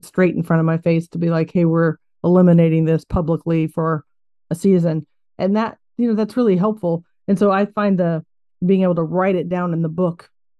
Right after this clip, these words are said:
helps. And so I can go back each week and go, "Okay, how far did I make it this week on this goal?" And, and percentages count, right? And, you know, it's not like,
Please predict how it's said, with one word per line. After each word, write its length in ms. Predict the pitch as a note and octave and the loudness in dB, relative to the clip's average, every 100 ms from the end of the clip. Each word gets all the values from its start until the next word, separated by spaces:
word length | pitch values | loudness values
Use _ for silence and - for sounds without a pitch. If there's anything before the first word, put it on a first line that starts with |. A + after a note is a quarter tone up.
| _ G3 | _ -4
helps. 360 | D#3 E3 - - | -4 -4 -12 -2
And 140 | F#3 | 0
so 140 | E3+ D#3+ | 4 4
I 100 | F3 | 4
can 160 | E3+ | 2
go 120 | E3+ | 2
back 280 | F3 F3 F#3 | 2 2 0
each 200 | F3 - | -4 -4
week 240 | E3+ D#3+ E3+ | -4 -2 -2
and 120 | E3+ | -2
go, 300 | E3+ E3 E3 _ _ - | 2 0 0 _ _ -6
"Okay, 180 | E3+ F#3+ | 0 2
how 200 | E3+ F#3+ | 2 0
far 200 | F3+ F3+ | 2 2
did 160 | F3+ C4+ | 2 2
I 160 | G#3 D#3 | 2 0
make 260 | E3+ E3+ | -2 -2
it 120 | E3+ D#3+ | -4 -4
this 200 | E3+ - | -6 -2
week 220 | D#3+ E3 | -2 0
on 160 | E3 | 2
this 180 | E3+ E3+ | 2 0
goal?" 440 | - E3 E3 F3 - _ _ - | 0 2 4 2 -2 _ _ -2
And, 300 | A#3 A3+ A3 | 2 2 2
and 220 | G#3+ G#3+ - | 0 0 0
percentages 640 | G#3 F#3+ A3+ A3+ A3 G#3+ | -4 0 0 2 0 -2
count, 340 | - B3 - _ | -4 -4 -4 _
right? 360 | F3+ F3 F#3 - | -6 0 0 -2
And, 360 | - F#3+ F3+ E3+ _ _ _ | -2 2 2 0 _ _ _
you 100 | F#3 | 2
know, 100 | F3+ | 4
it's 160 | F3+ F#3+ | 2 2
not 200 | G3 F#3+ | 0 0
like, 260 | F#3 E3+ | -2 -2